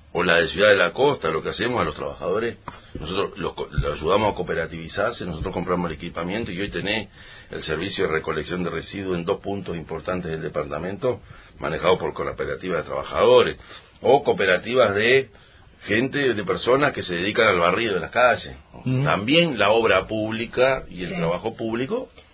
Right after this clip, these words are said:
Speaker 1: permite, sin necesidad de que siempre vos los conviertas en empleado público.
Speaker 2: Eh, inversiones ahora, ¿qué tiene en cartera? ¿Qué hay? ¿Qué expectativa concreta de, de, de, de desembarco en Canelones?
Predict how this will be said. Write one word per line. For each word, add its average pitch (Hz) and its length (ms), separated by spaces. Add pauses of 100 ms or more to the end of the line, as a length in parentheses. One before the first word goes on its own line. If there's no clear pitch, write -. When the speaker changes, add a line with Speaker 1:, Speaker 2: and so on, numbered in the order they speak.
(100)
Speaker 1:
permite, 113 360
sin 156 320
necesidad 139 500
de 139 100
que 127 120
siempre 127 500 (520)
vos 101 200
los 107 100
conviertas 87 500
en 80 100
empleado 76 340
público. 80 380
Speaker 2:
Eh, 120 380
inversiones 131 680
ahora, 110 240
¿qué 147 100
tiene 131 280
en 101 60
cartera? 92 440
¿Qué 120 140
hay? 92 160
¿Qué 131 80
expectativa 110 640
concreta 104 440
de, 92 140 (260)
de, 95 240
de, 92 280
de 95 240
desembarco 110 560
en 95 80
Canelones? 90 500